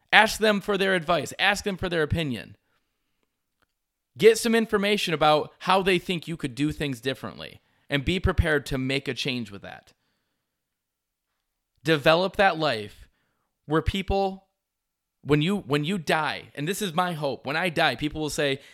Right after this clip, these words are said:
"That guy would get something in his mind and he would drive forward to achieve it. And he always achieved what he put his mind to." But you know what's great about that? Everybody listening to this right now is that.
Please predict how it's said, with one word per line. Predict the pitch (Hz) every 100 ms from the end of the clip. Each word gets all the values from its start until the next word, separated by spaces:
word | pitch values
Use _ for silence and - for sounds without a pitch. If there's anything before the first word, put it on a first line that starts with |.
| _
"That | 156 185
guy | 185
would | 180 160
get | 170
something | - 170 160 147
in | 139
his | 117 104
mind | 110 131 156 156
and | 135
he | 143
would | 156 123 107
drive | - 117 143 147
forward | - 135 123 110
to | 110
achieve | 104 - 110 78
it. | -
And | 110
he | 127 -
always | 151 170 165
achieved | 156 - 131 110
what |
he | 117
put | - 113
his | 101
mind | 104 101 -
to." | - 110 _ _ _ _ _ -
But | 156
you | 220
know | 269
what's | -
great | 143 143
about | 165 170
that? | 175 180 180 135 _ _ _ _ _ _ _ _ _ _ -
Everybody | 202 185 240 196 196 190
listening | 170 170 147 123
to | 123
this | 120 117 120
right | 139 117
now | 135 110 101 - _ _
is | - 175 127
that. | 107 - -